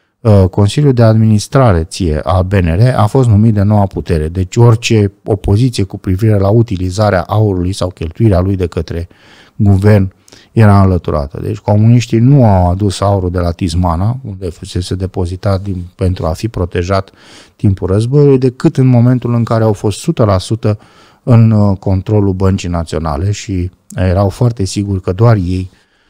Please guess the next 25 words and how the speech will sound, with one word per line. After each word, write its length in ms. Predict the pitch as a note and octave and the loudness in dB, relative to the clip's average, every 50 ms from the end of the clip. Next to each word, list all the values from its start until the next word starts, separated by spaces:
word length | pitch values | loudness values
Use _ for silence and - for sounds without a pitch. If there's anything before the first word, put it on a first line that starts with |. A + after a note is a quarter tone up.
| _ _ _ | _ _ _
uh, 220 | - G#2 G2 F#2 F2+ | -2 0 2 2 2
decideau 600 | F2 G2+ G#2+ G2 - - G#2 G2+ G#2+ G#2 G#2 G2+ | 2 2 0 0 0 -2 -2 0 0 0 0 0
ce 140 | F#2+ - - | -2 -4 -8
se 120 | - - | -6 -4
întâmplă 380 | G2+ F#2+ F2+ F2+ F2+ F2+ G2 F2+ | -4 -4 -2 -4 -6 -8 -8 -6
cu 120 | - - | -4 -4
această 380 | F2+ E2+ - E2+ E2 - - F2 | -4 -4 -4 -6 -8 -6 -6 -6
rezervă 560 | E2+ F2 F2 E2+ E2 F2+ E2 E2+ E2+ F2 F2 | -6 -4 -6 -6 -4 -4 -6 -4 -6 -6 -6
de 220 | E2+ F2 E2+ - - _ | -6 -6 -8 -8 -8 _
aur. 460 | - E2+ D#2+ C#2 C#2+ C#2+ - - - _ _ _ _ _ _ _ _ _ _ _ _ _ _ _ _ _ _ _ _ _ | -4 -4 -4 -4 -6 -8 -10 -16 -20 _ _ _ _ _ _ _ _ _ _ _ _ _ _ _ _ _ _ _ _ _
În 180 | _ - B2+ C3 | _ 2 4 6
raportul 520 | A#2+ A#2+ A#2+ A#2+ A#2 - E3+ - - A#2+ | 6 6 6 4 4 2 0 0 0 0
anual 260 | G#2 G#2 A2+ A2+ A2 G#2 | 0 0 0 0 0 0
al 180 | F#2+ F#2+ F#2+ F#2+ F#2 F#2+ | 0 0 -2 -4 -6 -4
Băncii 320 | G2 G#2+ A2+ A2 G#2+ - A2 | 0 2 2 2 2 0 -2
Naționale 500 | G#2 F#2 F#2 - G#2+ G2 B2+ D3 C#3 A#2+ | -4 -4 -4 -2 -2 0 2 2 2 2
privind 340 | A#2 - G#2+ F#2+ G#2 G#2 G2+ | 0 0 -2 0 0 0 0
gestiunea 440 | G2 F#2 F2+ - - A2+ G#2+ G2 | -2 -2 -4 -2 -2 0 2 2
anului 240 | G2 G2 F#2+ F#2+ F#2 | 2 0 0 -2 -2
patruzeci 460 | F2+ - F#2 F2 - - F2 E2 F2+ | -2 -2 -4 -4 -4 -6 -6 -6 -8
și 120 | F2 - A#2+ | -8 -8 -10
șapte 340 | - - D#3+ D3 - - C3 | -4 -2 -2 0 0 0 -2
se 140 | - - | -2 -4
poate 300 | B2 - D3 C#3+ - B2+ | -4 -2 -2 -2 0 -2
citi, 440 | A2 - - F#2+ - - B2 B2+ B2+ | -4 -2 -4 -6 -2 0 0 0 0